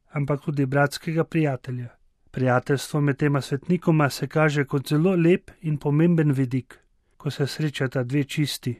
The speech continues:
in od ljubezni do Boga vžgani duši, iz vzajemnega prijateljstva zajemata močno spodbudo za hojo proti popolnosti.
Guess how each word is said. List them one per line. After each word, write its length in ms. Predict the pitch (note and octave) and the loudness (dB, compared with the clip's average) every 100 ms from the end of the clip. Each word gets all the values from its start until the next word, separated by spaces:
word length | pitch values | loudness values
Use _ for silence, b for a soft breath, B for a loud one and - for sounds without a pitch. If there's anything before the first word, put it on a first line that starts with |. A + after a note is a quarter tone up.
| _ | _
in 160 | D3 C#3+ | -4 -2
od 140 | C#3 | 0
ljubezni 540 | C3+ C3+ D#3 E3+ - D3+ | 0 2 4 2 2 0
do 120 | C#3 | 0
Boga 300 | C3 C#3 D#3+ | -2 0 2
vžgani 480 | C#3+ C3 D3 D3 C3+ | 2 0 0 2 2
duši, 480 | C3 B2 - B2+ - _ | 0 -4 -8 -12 -14 _
iz 180 | D#3 C3+ | -4 0
vzajemnega 720 | C#3 C3 C#3+ D#3 F3+ E3+ D3+ D3+ | 0 2 4 6 6 4 4 2
prijateljstva 840 | D3 C3+ B2+ - D3+ - D#3+ D3 | 2 2 0 -2 -4 -4 -2 0
zajemata 560 | C#3+ D3+ E3 D#3+ D#3+ | 2 2 2 0 0
močno 400 | D3 F3 - F3 | 0 0 -2 -4
spodbudo 600 | D#3+ - D3 C3+ C3+ B2 - | -4 -4 -4 -2 -2 -4 -4
za 140 | C#3+ | -2
hojo 440 | B2+ - D3 C#3 D3 | -2 2 4 4 2
proti 340 | - D#3 E3+ | -4 -4 -2
popolnosti. 840 | F3 E3 D3 B2+ A2+ - - - | -2 -2 -2 -2 -4 -8 -16 -20